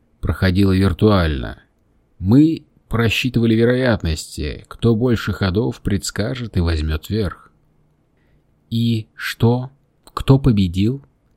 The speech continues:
заинтересовалась Лаура, опуская лопатку. "Я не мог бы победить демона Саны Серебряковой. Он видит миллионы вариантов". Словно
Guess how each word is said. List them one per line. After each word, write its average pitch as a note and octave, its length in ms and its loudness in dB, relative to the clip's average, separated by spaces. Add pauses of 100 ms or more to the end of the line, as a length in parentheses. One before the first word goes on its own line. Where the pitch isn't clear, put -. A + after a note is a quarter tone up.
(180)
заинтересовалась F2 960 0
Лаура, F#2 360 0
опуская E2+ 420 -4
лопатку. - 600 -8 (1600)
"Я G2+ 300 0
не G#2 100 6
мог G2+ 240 4
бы F#2 120 6
победить F#2 500 2
демона F#2 480 4
Саны E2+ 400 -2
Серебряковой. E2 1120 0
Он C#3+ 240 0
видит C3+ 300 2
миллионы B2 560 0
вариантов". G2 840 -2 (840)
Словно C3+ 640 2